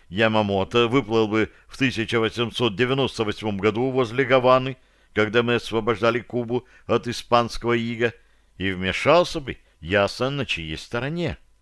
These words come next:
Это противоречит утверждению, что прошлое нельзя изменить. Ничуть. Ведь мы не знаем,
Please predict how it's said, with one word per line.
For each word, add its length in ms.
Это 500
противоречит 680
утверждению, 960
что 200
прошлое 500
нельзя 540
изменить. 920
Ничуть. 800
Ведь 160
мы 160
не 120
знаем, 600